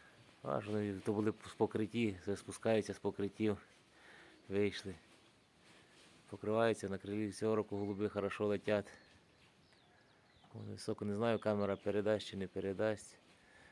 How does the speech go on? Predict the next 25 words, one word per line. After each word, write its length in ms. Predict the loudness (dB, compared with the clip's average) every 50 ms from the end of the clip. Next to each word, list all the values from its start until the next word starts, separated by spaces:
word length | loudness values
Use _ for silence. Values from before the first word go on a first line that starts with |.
| -20 _ _ -14 -10
но 300 | -8 -6 -6 -6 -8 -10 -14 -20 -20 -20 -20 -20 -20 -20 -20 -20 -20 -20 _ -20 -20 -20 -20 -20 -20 -16 -8
ті 120 | -8 -6
дуже 340 | -4 -2 -2 -2 0 0 0
високо 420 | 0 0 -2 0 -2 0 0 -2
теж 360 | -4 -2 0 0 0 0 -2 -2
ходять. 320 | 0 -2 0 0 -2 -4 -6 -12 -20 -20 -20 -20 -20 -20 -20 -20 -20 -20 -20 -10 -4
Тільки-тільки 500 | -4 -2 -2 -2 -4 -2 -2 0 2 2
вийшли 340 | 4 4 2 2 0 -2 0
за 120 | 0 -2
хмар. 400 | -4 -2 -2 0 0 0 -2 -4 -8 -18 -20 -20 -20 -20 -20 -20 -20 -20 -20 -20 -20 -20 -20 -20 -20 -20 -20 -20 -20 _ _ -10
І 100 | -10 -10
ці, 280 | -8 -6 -4 0 0
а 120 | 0 0 0
ці 140 | -2 -6
трошки 260 | -6 -6 -8 -6 -4 -2
вже 120 | 0 0
не 160 | 0 0 2
раніше 320 | 2 2 2 0 -2 -6 -10
чи 120 | -10 -12
спустилися, 540 | -10 -10 -10 -8 -4 -2 -2 -2 0 2 2
але 140 | 2 2 2
по 120 | 0 -2
три 200 | -2 0 0 2
години 400 | 2 2 2 4 2 4 2 2
голуби. 480 | 0 -2 -2 -4 -4 -2 -2 -2 -2